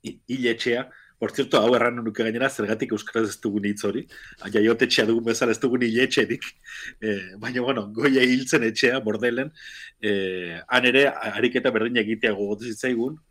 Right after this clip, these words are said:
eta orduan, ba, bueno, ba, eskat, hortan ari gara, bi etxe horietan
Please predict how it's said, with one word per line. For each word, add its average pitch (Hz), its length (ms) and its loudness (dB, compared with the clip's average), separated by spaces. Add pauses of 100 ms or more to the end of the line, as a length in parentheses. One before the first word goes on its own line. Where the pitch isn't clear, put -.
eta 92 220 -14
orduan, 101 260 -10
ba, 87 80 -12
bueno, 80 240 -20
ba, - 160 -20
eskat, 107 240 -12
hortan 117 320 -4
ari 110 160 2
gara, 117 300 2 (480)
bi 143 340 0
etxe 139 240 2
horietan 139 480 0